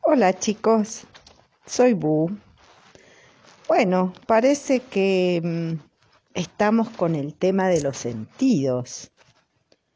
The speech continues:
Escuchamos el cuento de colores del ratoncito García,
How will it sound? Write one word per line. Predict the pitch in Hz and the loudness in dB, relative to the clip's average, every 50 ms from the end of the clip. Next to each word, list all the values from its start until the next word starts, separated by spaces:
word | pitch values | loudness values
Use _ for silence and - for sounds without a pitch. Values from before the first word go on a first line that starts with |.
| _ _ _ _ _ _ _ _ _ _ _ _ - - - - - - - - - _ - - _ _ _ - | _ _ _ _ _ _ _ _ _ _ _ _ -20 -20 -20 -20 -20 -20 -20 -20 -20 _ -20 -20 _ _ _ -4
Escuchamos | 202 175 - - - 175 165 - - 202 180 185 185 180 185 190 190 180 180 - - - - | -4 -4 -4 -4 -8 -8 -6 -4 -2 0 2 2 2 2 0 0 0 0 -2 -4 -8 -10 -8
el | - 165 165 165 160 156 156 151 151 - - - - - _ _ | -4 0 0 0 0 0 0 -2 -4 -6 -10 -18 -20 -20 _ _
cuento | - 214 226 226 220 214 208 202 - - 208 202 208 208 226 226 - - - _ _ _ _ _ _ _ _ _ _ _ _ _ _ _ _ _ - | 2 4 4 4 4 4 2 0 0 2 4 4 4 4 2 -2 -4 -10 -20 _ _ _ _ _ _ _ _ _ _ _ _ _ _ _ _ _ -4
de | 190 160 175 170 170 | 0 2 2 2 2
colores | - 156 160 165 196 240 262 254 247 226 208 214 226 233 196 | 0 0 2 2 4 4 4 4 4 4 2 2 2 0 0
del | 185 165 156 156 | 0 -2 -2 0
ratoncito | 156 156 160 156 - 139 151 160 165 - - 202 190 - 196 180 | 0 0 0 0 -2 -2 -2 -2 -4 -4 -4 -4 -2 0 0 2
García, | 160 156 156 160 - - - 262 254 240 202 165 170 196 220 214 | 2 0 0 -2 -6 -8 -4 -2 -2 0 0 0 0 -2 -2 -4